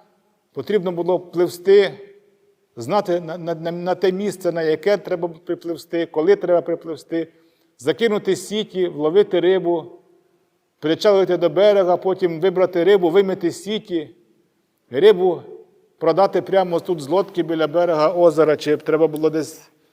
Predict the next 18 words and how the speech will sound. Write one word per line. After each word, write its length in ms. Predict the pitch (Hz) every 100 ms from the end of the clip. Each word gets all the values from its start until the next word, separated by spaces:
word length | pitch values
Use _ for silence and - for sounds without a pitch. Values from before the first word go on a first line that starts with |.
| _
до 160 | 123 156
міста 340 | 202 - 160
на 120 | 156
ринок 280 | 190 185 156
завести 500 | 160 165 165 - 147
його, 360 | 147 139 135 127
її 440 | 143 151 151 139 143
і 60 |
продати 460 | 147 147 156 156 139
там. 340 | 156 156 151 - _ _ _ _ _ -
І 60 |
так 220 | 143 220
щодня. 520 | - 202 180 185 107 - _ _ _ _ _ _ _ _ _ _ _ _ _
Це 160 | - 185
важка 420 | 175 175 196 214
така, 380 | 214 196 - -
груба 360 | 214 214 196 190
така 380 | 175 175 165